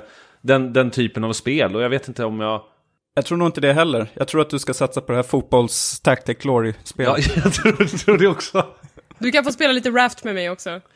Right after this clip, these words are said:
Speaker 1: Ja,
Speaker 3: Ska vi bygga
Speaker 1: lätt.
Speaker 3: flotte?
Speaker 1: Det,
Speaker 3: Mm.
Speaker 1: det kan vara pepp på, definitivt.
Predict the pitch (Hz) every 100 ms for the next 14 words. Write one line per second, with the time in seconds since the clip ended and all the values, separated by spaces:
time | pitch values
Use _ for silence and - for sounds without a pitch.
0 | _ _ - 180 175 - 220 214 220 180
1 | 196 - 156 - _ _ _ 139 143 135
2 | 117 135 143 135 120 110 107 98 101 92
3 | - 85 78 -